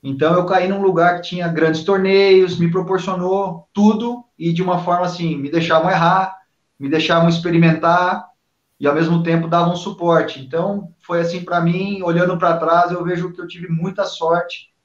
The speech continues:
realmente, de poder, é, tentar colocar tudo que eu acreditava em prática e, e por ali também começar a minha terapia, né? Porque ao mesmo tempo que eu fazia graduação, eu falava, cara, isso não tem nada a ver com o que eu faço o restante do dia.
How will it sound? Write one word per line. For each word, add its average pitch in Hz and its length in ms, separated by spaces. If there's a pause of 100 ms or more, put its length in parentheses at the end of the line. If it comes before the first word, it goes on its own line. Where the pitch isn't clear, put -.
(280)
realmente, 160 600
de 180 120
poder, 180 760 (720)
é, 123 260
tentar 160 920
colocar 165 760 (460)
tudo 214 220
que 226 60
eu 208 60
acreditava 165 600
em 165 120
prática 202 520
e, 190 520 (440)
e 151 100
por 190 180
ali 175 260
também 180 640
começar 180 340
a 185 60
minha 185 140
terapia, 190 580
né? 165 160
Porque 156 280
ao 147 120
mesmo 147 200
tempo 156 200
que - 80
eu 160 100
fazia 151 300
graduação, 156 640
eu 165 40
falava, 170 320
cara, 170 240
isso 160 260
não 208 140
tem 208 100
nada 202 200
a 185 40
ver 190 180
com - 40
o - 40
que 185 80
eu 170 120
faço 170 320
o 160 40
restante 160 440
do 160 100
dia. 160 360